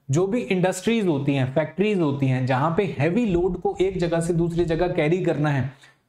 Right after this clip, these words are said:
तो वहां पे अगर आप बहुत सारे लोग लगा देंगे, बहुत सारा सामान उठाना है, डेली इस पर्टिकुलर लोकेशन से वहां पे जाना है, यहाँ पर मान लीजिए रॉ मटेरियल आ रहा था, वहां पे कोई मशीन वर्क कर रही है,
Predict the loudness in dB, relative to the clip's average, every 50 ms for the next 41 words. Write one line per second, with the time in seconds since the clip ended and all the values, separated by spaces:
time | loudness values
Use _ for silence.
0 | _ _ _ -2 0 0 0 -2 -2 -4 -4 -2 0 0 2 2 2 0 0 -2
1 | -2 -2 -2 -2 -2 -4 -8 -14 _ _ _ _ _ _ _ _ _ _ _ _
2 | _ _ -6 -2 0 0 0 0 0 0 -2 0 0 0 0 2 2 2 2 2
3 | 2 2 2 2 2 0 0 0 0 0 2 2 2 0 0 0 0 0 0 0
4 | 0 0 0 0 2 0 0 0 0 -2 -2 0 0 0 0 0 0 2 2 2
5 | 2 0 0 -2 -6 -10 -16 _ _ -2 -2 0 0 0 0 0 0 0 0 0
6 | 0 0 0 0 0 0 0 0 0 0 0 0 0 0 0 0 0 0 0 0
7 | 0 0 0 0 0 0 0 0 0 -2 -4 -8 -16 _ _ -2 -2 0 0 0
8 | 0 0 0 0 0 0 0 0 2 2 2 2 2 2 2 2 2 0 0 0
9 | 0 0 0 2 0 2 2 0 0 0 0 0 0 -2 0 0 0 0 0 0
10 | 0 0 0 2 2 0 0 0 0 0 0 2 2 2 0 0 0 -2 -2 0
11 | 2 2 2 2 0 -2